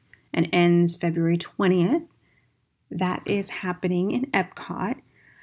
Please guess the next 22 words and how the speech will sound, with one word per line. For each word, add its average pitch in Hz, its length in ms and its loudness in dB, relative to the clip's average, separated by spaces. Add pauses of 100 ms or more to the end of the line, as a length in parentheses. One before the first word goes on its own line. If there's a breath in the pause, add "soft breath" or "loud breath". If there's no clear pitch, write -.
(180 soft breath)
And, 311 300 4
you 359 80 6
know, 403 160 4
it's 403 160 2
just 370 180 2
a 370 60 4
celebration 269 960 2
of 190 640 0
art. 185 480 0 (880)
And, 170 1040 2 (320 loud breath)
um, 175 520 0 (520 loud breath)
it, - 220 2
it, 180 300 0 (100)
it 190 140 -2
has 185 260 -6
a 175 60 0
lot 165 160 0
of 165 140 -2 (520)
different - 320 -4
foods 247 540 0
that 165 180 -4
are 170 420 -2